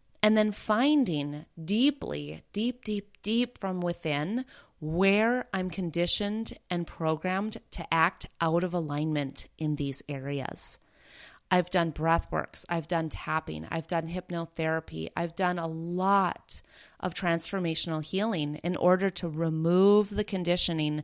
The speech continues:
so that I can manifest the reality that is truly meant for me,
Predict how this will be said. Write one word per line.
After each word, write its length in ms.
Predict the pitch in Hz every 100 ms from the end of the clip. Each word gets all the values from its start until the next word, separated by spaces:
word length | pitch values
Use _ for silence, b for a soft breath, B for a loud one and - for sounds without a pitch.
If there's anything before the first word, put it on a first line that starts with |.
| B B B
so 200 | - 190
that 160 | 175 175
I 160 | 190
can 360 | 214 247 190 160
manifest 800 | 156 160 196 - 214 220 - -
the 120 | 196
reality 800 | 170 160 143 143 165 180 202 220
that 340 | 175 170 165 - -
is 260 | 175 156
truly 800 | - - - 214 220 226 214 208
meant 300 | 165 151 - -
for 160 | 156
me, 380 | 143 135 -